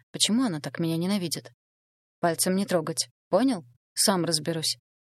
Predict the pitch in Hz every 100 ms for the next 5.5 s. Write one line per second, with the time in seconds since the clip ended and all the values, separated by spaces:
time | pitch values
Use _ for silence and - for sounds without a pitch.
0 | _ _ _ _ 180 170 160 147 156 151
1 | 156 190 - _ _ _ 170 214 - -
2 | - 156 196 - _ _ - - 165 170
3 | 156 - 165 - _ _ _ _ 262 -
4 | 180 165 294 - 190 170 165 165 160 156
5 | 156 160 165 160